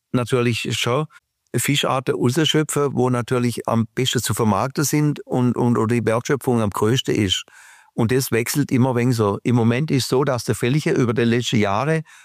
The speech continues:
wo unser Hauptertrag war, mit Abstand immer schwächer geworden ist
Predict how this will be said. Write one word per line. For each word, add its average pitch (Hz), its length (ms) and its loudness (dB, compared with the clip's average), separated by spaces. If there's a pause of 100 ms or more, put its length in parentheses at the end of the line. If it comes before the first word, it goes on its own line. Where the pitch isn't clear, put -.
(140)
wo 120 360 2
unser 117 300 2
Hauptertrag 143 720 -2
war, 127 340 0 (720)
mit 120 240 0
Abstand 135 640 -2 (520)
immer 139 260 2
schwächer 117 380 0
geworden 151 340 0
ist 147 380 -2